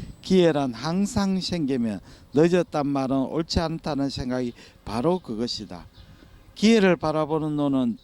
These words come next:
모두 제각각이다. 어떤 사람은 기회를 난공불락의 요새처럼 여긴다.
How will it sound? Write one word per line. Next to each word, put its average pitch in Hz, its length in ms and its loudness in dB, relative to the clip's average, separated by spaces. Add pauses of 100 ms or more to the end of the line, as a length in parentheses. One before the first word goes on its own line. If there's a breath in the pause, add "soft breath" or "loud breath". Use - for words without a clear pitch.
(180)
모두 139 400 0
제각각이다. 139 840 -4
어떤 190 360 0
사람은 156 520 0 (280 loud breath)
기회를 165 480 4
난공불락의 156 1000 0
요새처럼 156 640 -4
여긴다. 104 440 -4